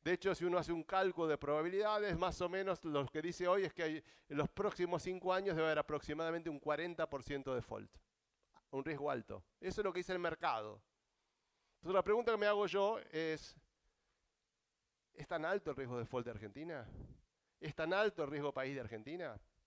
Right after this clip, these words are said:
¿Es tan alto? ¿Argentina tiene tanta deuda? Entonces yo empiezo a descomponer el tema.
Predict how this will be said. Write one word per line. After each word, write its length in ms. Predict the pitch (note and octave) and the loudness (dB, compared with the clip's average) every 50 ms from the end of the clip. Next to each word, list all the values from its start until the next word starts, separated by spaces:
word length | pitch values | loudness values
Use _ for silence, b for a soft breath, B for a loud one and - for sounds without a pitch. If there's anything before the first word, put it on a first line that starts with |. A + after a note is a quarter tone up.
| _ _ _ _ _ _ _ _ _ _ _ _ _ _ _ _ _ _ _ _ _ _ _ _ _ _ | _ _ _ _ _ _ _ _ _ _ _ _ _ _ _ _ _ _ _ _ _ _ _ _ _ _
¿Es 140 | - E3+ D3+ | -8 -6 -2
tan 160 | F#3 F3 F3 | -2 0 2
alto? 500 | F#3+ A3 A3+ A3 A3 A3+ A3 G#3+ F3+ - b b b b b b b b b b b _ | 4 2 2 4 6 6 6 6 4 0 b b b b b b b b b b b _
¿Argentina 340 | - C#3+ - E3+ G3 A3 G#3 | -8 -4 0 0 2 2 2
tiene 200 | F#3+ G#3 G3 F#3+ | 2 2 2 4
tanta 400 | - F#3+ G3 G3+ F#3+ - E3 E3+ | 4 4 4 4 2 2 2 4
deuda? 560 | F3 F#3+ G#3+ A3 G3+ F3+ D3+ C3+ B2+ A#2 G#2 - - - _ _ _ _ _ _ _ | 4 6 6 6 6 6 4 2 0 -2 -6 -10 -16 -20 _ _ _ _ _ _ _
Entonces 200 | _ - F#3 F#3 | _ -12 -8 -6
yo 40 | F#3+ | -6
empiezo 300 | G3 - G#3 F3 - G3 | -4 -4 -4 -2 2 2
a 40 | F#3 | 2
descomponer 600 | F3 - - E3 D#3 D3 - D#3 D3+ D3+ D#3+ D#3 | 2 2 2 0 0 2 2 0 2 2 2 0
el 100 | D3+ C#3 | 0 -2
tema. 280 | - A2 G#2+ G2+ G2 | -4 -6 -8 -8 -10